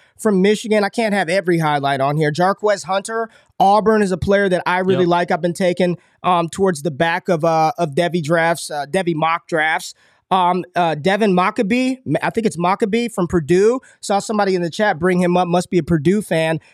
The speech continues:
Speaker 1: But yeah, there's a lot of talent at the running back position. Then we get some bigger guys, you know, Braylon Allen, Rocket Sanders, and Trey Benson all over two hundred fifteen pounds. Love it. Love to see those sizes at the running back position, Jay. All right.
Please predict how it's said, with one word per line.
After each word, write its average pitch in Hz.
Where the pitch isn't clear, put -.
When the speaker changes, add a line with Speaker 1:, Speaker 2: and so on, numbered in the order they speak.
Speaker 1:
But 202
yeah, 254
there's 220
a 220
lot 208
of 269
talent 220
at 190
the 185
running 185
back 180
position. 185
Then 196
we 214
get 233
some 208
bigger 214
guys, 135
you 170
know, 180
Braylon 226
Allen, 175
Rocket 220
Sanders, 214
and 226
Trey 214
Benson 190
all 202
over 196
two 196
hundred 175
fifteen 170
pounds. 131
Love 175
it. 131
Love 180
to 196
see 190
those 175
sizes 170
at 156
the 160
running 151
back 139
position, 123
Jay. 143
All 208
right. 277